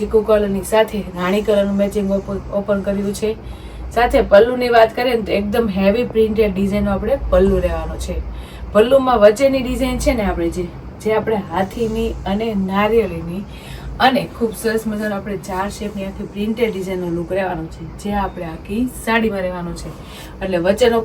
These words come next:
કોન્સેપ્ટ આખી સાડીને લગતો જ આખો રહેવાનો છે, પણ જે બે બાજુ પ્રિન્ટેડ બોર્ડરનો લુક છે ને જે તમે જોઈ શકો છો ખૂબ સરસ મજાનું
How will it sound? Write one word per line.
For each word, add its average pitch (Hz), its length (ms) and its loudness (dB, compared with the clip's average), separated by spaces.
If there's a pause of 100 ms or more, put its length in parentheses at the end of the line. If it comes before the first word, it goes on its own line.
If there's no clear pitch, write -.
કોન્સેપ્ટ 233 400 0
આખી 214 240 -4
સાડીને 220 280 -2 (120)
લગતો 220 340 -2
જ 202 80 -2
આખો 202 240 -4
રહેવાનો 185 380 -2
છે, 254 100 -4 (140)
પણ 180 200 -6
જે 175 220 -4
બે 180 100 -2 (140)
બાજુ 208 340 -2
પ્રિન્ટેડ 202 440 -2
બોર્ડરનો 214 400 -2
લુક 190 120 -8 (120)
છે 226 100 -2
ને 160 80 -10 (1040)
જે 190 160 -4
તમે 190 260 -4
જોઈ 214 220 -4
શકો 190 300 -8
છો 190 180 -8
ખૂબ 196 180 -6
સરસ 220 300 -6
મજાનું 208 340 -4